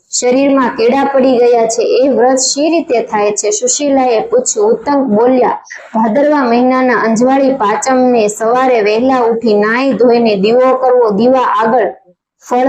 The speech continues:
ફળિયાદી નિવેદ કરવું. મહર્ષિ કશ્યપ, અતિ,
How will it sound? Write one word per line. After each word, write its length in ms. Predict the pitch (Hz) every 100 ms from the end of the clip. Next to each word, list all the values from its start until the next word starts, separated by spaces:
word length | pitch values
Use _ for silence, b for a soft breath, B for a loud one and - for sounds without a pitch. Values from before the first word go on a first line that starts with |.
| 269
ફળિયાદી 600 | 247 233 254 240 220 214
નિવેદ 480 | 196 214 247 262 254 -
કરવું. 380 | 196 185 - - - _ 214
મહર્ષિ 680 | 220 247 285 277 - -
કશ્યપ, 360 | 254 - 285 247 - _ _ -
અતિ, 480 | 233 - 262 147